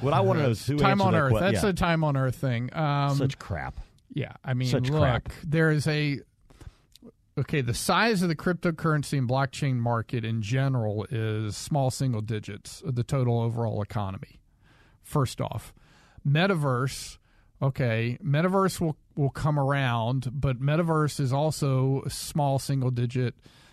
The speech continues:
Speaker 2: you know, size of the economy. I dealt with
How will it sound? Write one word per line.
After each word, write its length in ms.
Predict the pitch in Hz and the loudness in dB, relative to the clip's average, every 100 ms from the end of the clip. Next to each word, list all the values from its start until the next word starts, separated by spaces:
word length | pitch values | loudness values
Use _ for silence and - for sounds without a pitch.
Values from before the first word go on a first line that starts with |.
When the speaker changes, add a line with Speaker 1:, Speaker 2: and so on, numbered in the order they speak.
| _ - - | _ -12 -2
Speaker 2:
you 100 | 139 | 0
know, 80 | 113 | 0
size 380 | 127 117 110 | 0 0 0
of 40 | 117 | -2
the 40 | |
economy. 540 | 110 123 107 104 104 110 | -2 0 0 -2 -4 0
I 140 | 147 | 0
dealt 340 | 160 156 170 160 | 2 2 2 2
with 340 | 139 127 | 2 0